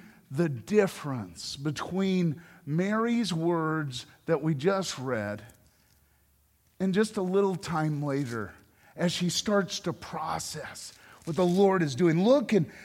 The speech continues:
at Luke chapter one, verse forty-six.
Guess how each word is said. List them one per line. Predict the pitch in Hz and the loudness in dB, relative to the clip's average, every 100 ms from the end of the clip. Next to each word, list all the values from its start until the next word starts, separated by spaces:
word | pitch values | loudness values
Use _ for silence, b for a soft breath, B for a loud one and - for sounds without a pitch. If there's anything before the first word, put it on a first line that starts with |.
| B | B
at | 180 190 190 196 | 2 4 4 4
Luke | 196 226 262 202 | 4 6 6 4
chapter | 233 220 - 214 | 2 2 0 -2
one, | 180 170 151 131 113 - _ _ _ _ _ _ - - | 0 2 4 2 -4 -14 _ _ _ _ _ _ -20 -6
verse | 139 202 202 | 2 4 4
forty-six. | 226 220 208 - 151 123 - - | 4 6 4 4 0 0 -10 -20